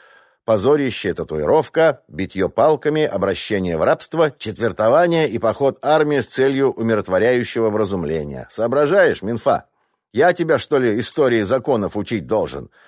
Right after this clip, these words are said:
Поход вразумляющей армии. Стало быть, не подарочки им делать за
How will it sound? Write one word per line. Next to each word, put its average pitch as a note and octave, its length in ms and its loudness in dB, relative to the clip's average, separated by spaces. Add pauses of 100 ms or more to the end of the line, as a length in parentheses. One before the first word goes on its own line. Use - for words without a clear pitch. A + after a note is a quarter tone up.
(280)
Поход D3 540 2
вразумляющей C3 920 2
армии. F#2 560 0 (300)
Стало B2 340 0
быть, A#2+ 220 -2
не B2 160 -2
подарочки B2+ 600 2
им B2 160 0
делать G2+ 340 0
за E2+ 340 0